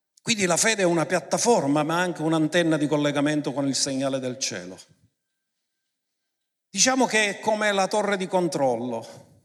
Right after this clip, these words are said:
La torre di controllo comincia a funzionare quando l'aereo decolla. Poi controlla tutto quello che succede durante il volo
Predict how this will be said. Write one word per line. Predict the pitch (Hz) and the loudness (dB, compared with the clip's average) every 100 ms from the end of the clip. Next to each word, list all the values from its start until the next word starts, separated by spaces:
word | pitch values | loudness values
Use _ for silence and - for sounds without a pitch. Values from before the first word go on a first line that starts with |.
| _ _ _ _ _ _ _ _ _ _ _ _ _ _ _ | _ _ _ _ _ _ _ _ _ _ _ _ _ _ _
La | 151 | -2
torre | 226 214 | 0 0
di | 196 | 0
controllo | 202 190 233 233 202 180 156 - - - - - | -2 2 4 4 6 4 2 -4 -12 -16 -20 -10
comincia | 190 220 202 | -6 -2 0
a | |
funzionare | - 214 175 196 214 208 | 0 -2 -2 0 0 2
quando | 175 175 175 | 2 2 4
l'aereo | 175 180 165 | 4 4 2
decolla. | 156 156 135 113 113 98 - _ _ _ _ _ _ _ _ _ _ _ _ _ _ _ _ _ _ _ _ _ _ _ _ _ _ | 0 -2 -6 -6 -12 -16 -18 _ _ _ _ _ _ _ _ _ _ _ _ _ _ _ _ _ _ _ _ _ _ _ _ _ _
Poi | - 196 | -2 -2
controlla | 180 175 175 180 180 170 | 2 0 4 4 4 0
tutto | 180 180 | -2 -2
quello | 160 165 | 0 2
che | 160 | 2
succede | 156 160 160 160 151 | -2 -2 -4 -2 -2
durante | 151 151 156 | 0 0 0
il | 147 | -4
volo | 135 123 113 117 - - | -4 -4 -4 -10 -14 -20